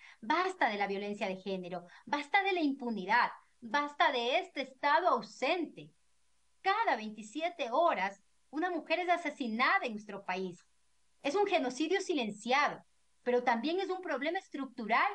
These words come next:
perpetuado por el patriarcado y los tres últimos gobiernos que nos han querido tener oprimidas, que nos quieren tener olvidadas y que quieren tener silenciadas a los familiares, a las familias de las víctimas de femicidio.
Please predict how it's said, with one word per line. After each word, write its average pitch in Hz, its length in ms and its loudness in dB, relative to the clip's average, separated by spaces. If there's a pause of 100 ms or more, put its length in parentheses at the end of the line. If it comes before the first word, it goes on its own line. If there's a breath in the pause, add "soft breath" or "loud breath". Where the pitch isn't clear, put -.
(360)
perpetuado 277 760 2
por 240 140 2
el 214 80 -4
patriarcado 220 840 0
y 269 120 -8
los 285 220 0
tres 415 360 -2
últimos 381 580 2
gobiernos 240 800 0 (360)
que 262 100 -2
nos 254 300 -2
han 339 240 2
querido 320 340 -2
tener 247 360 -2
oprimidas, 226 720 -4 (580)
que 247 80 -6
nos 226 180 -10
quieren 302 320 -2
tener 254 320 -2
olvidadas 311 640 0 (220)
y 208 80 -20
que 254 120 -2
quieren 349 280 -4
tener 302 280 -4
silenciadas 381 840 0 (240)
a 240 100 0
los 254 160 -4
familiares, 277 680 0 (340)
a - 80 0
las 254 220 0
familias 427 540 -2 (200)
de 240 140 -6
las 233 260 -4
víctimas 359 480 -4
de 240 80 -4
femicidio. 208 640 -6